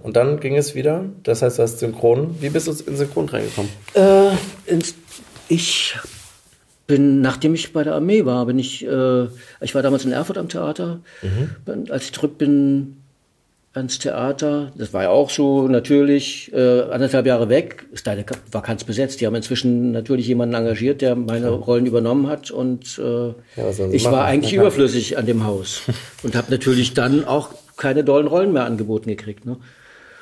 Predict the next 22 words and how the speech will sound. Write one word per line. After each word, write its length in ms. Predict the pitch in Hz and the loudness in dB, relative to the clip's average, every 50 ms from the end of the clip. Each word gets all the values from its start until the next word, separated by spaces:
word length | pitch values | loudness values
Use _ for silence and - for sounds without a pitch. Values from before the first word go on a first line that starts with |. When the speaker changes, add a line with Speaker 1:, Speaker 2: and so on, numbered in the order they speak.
| - - - _ - _ - | -20 -20 -20 _ -20 _ -4
Speaker 2:
Und, 720 | 269 139 127 123 123 120 120 113 113 117 - - - - - | -2 0 2 2 2 2 2 0 -2 -4 -6 -8 -6 -4 -4
äh, 140 | 120 117 120 113 113 113 113 113 104 - - - - - _ _ _ _ _ _ - - - - - _ _ _ - - - - - - - _ _ - _ _ _ _ _ - | -2 0 0 0 0 0 -2 -2 -4 -6 -12 -18 -20 -20 _ _ _ _ _ _ -20 -20 -20 -20 -20 _ _ _ -20 -20 -20 -20 -20 -20 -20 _ _ -20 _ _ _ _ _ -4
ja, 240 | 110 131 156 170 156 | -2 0 0 0 0
dann 340 | 123 120 120 117 113 117 - - | -2 -2 -2 -2 -4 -8 -6 -4
gab's 300 | 131 127 131 - - - | -2 -2 -2 -4 -6 -4
in 200 | - 127 117 104 | -2 -2 -2 0
Weimar 580 | 110 101 113 139 156 156 151 156 156 156 151 151 | 0 0 0 0 0 -2 -2 -4 -6 -8 -10 -6
noch 180 | - 156 147 - | -6 -6 -6 -4
ein 100 | 151 139 | -6 -6
Synchronstudio 880 | 127 143 143 139 - 143 147 143 - - 151 139 147 151 147 151 156 147 | -4 -4 -4 -4 -6 -6 -8 -8 -8 -8 -8 -6 -6 -8 -8 -8 -10 -12
und 300 | 156 196 139 127 123 - | -8 -6 -6 -6 -4 -4
ein, 80 | 127 123 | -4 -2
Speaker 1:
Ja. 240 | 117 - - - 95 - - - - | -2 -2 -4 -4 -8 -10 -16 -14 -8
Speaker 2:
ein 140 | 117 113 107 | -6 -6 -2
Rundfunk. 580 | 98 127 156 160 - - 160 156 160 165 - - _ _ - - - _ _ _ _ _ _ _ _ _ _ _ _ _ _ _ _ | 0 -2 -2 -2 -6 -8 -8 -8 -8 -10 -14 -18 _ _ -20 -20 -20 _ _ _ _ _ _ _ _ _ _ _ _ _ _ _ _
Und 280 | - 127 117 113 - | -8 -8 -6 -6 -6
da 140 | - 104 101 | -4 -4 -2
hab 80 | 110 113 | -2 -2
ich 120 | 113 113 | -4 -4
mich 100 | 131 117 | -4 -2
dann 120 | - 131 123 | 0 0 2
beworben. 440 | 127 139 156 156 143 117 110 104 | 2 2 2 2 2 2 0 -2